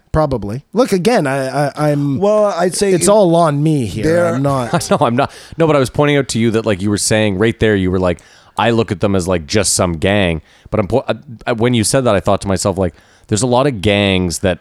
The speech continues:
Speaker 3: run through multiple countries and are well-oiled machines.
Speaker 1: Yep.
Speaker 3: Like, the mafia is a gang.
Speaker 2: But, but what about this? What about this? Um,
Speaker 1: Right. But when I think of the mafia, I think, like, they're, you know, thinking everything ten steps ahead. It's an intricate operation. Uh,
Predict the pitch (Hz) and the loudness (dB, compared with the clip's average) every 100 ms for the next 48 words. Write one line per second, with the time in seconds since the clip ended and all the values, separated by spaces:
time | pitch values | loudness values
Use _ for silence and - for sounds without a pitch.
0 | _ 95 95 95 90 82 - 98 87 98 | _ -4 0 0 0 -4 -4 -4 0 0
1 | 101 - 92 - 95 92 - 85 80 - | 0 -2 -8 -2 -2 -2 -4 -2 -2 -6
2 | _ _ - 90 85 95 101 95 95 82 | _ _ -4 -2 0 0 2 2 2 0
3 | 87 - 101 92 90 85 139 156 - 120 | -4 -4 -2 0 0 -2 -4 -4 -4 -4
4 | 110 104 120 127 101 87 78 78 87 80 | -2 2 0 0 0 0 -2 -4 -2 -2
5 | 80 95 - 139 139 156 - - 135 151 | -4 -6 -10 -6 -2 -2 -6 -14 -2 0
6 | 156 175 170 143 135 - - 139 143 123 | 2 0 0 0 -4 -4 -4 -2 -4 -4
7 | 117 - 151 143 135 135 160 131 117 - | -8 -8 -8 -6 -2 0 0 0 -2 -4
8 | 131 135 151 147 151 151 143 123 131 123 | -2 0 0 0 -2 -2 -2 -4 -2 -4
9 | 123 131 110 110 120 113 107 123 120 92 | -4 -4 -4 -4 -4 -6 -8 -8 -8 -6
10 | 117 117 107 110 107 95 98 - 127 113 | -4 -4 -4 -4 -6 -6 -8 -6 -6 -4
11 | 117 113 95 110 101 117 107 - 113 113 | -4 -4 -6 -8 -6 -8 -4 -2 -2 -4
12 | - 120 - 117 110 123 107 98 - 120 | -4 -4 -4 -4 -4 -4 -6 -8 -8 -8
13 | 135 123 110 120 110 107 117 117 113 104 | -8 -8 -8 -8 -8 -8 -6 -6 -8 -8
14 | - 110 107 107 98 87 | -6 -8 -8 -10 -10 -12